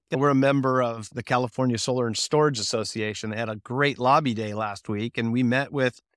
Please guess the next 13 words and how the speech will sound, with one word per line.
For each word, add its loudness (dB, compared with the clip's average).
some 2
of 0
the 0
lawmakers 2
down 0
there, 0
and, -4
and 2
most 2
of -2
them 4
are 4
for 2